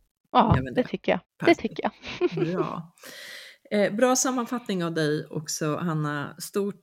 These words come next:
Speaker 2: tack för att du har gästat oss i Babys podcast. Mycket
Speaker 1: Mm, tack för att
Speaker 2: bra
Speaker 1: jag fick komma.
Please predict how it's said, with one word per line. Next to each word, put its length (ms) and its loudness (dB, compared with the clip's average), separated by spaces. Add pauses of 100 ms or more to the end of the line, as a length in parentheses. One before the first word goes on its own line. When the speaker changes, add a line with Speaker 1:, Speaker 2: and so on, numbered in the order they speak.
(160)
Speaker 2:
tack 220 -6
för 100 -8
att 100 -8
du 120 -6
har 140 -4
gästat 640 -8
oss 380 -12 (100)
i 340 -6 (100)
Babys 580 -10
podcast. 760 -12
Mycket 320 -6
Speaker 1:
Mm, 340 2
tack 340 -2
för 40 -12
att 40 -16
Speaker 2:
bra 100 -2
Speaker 1:
jag 60 -2
fick 100 -4
komma. 240 -2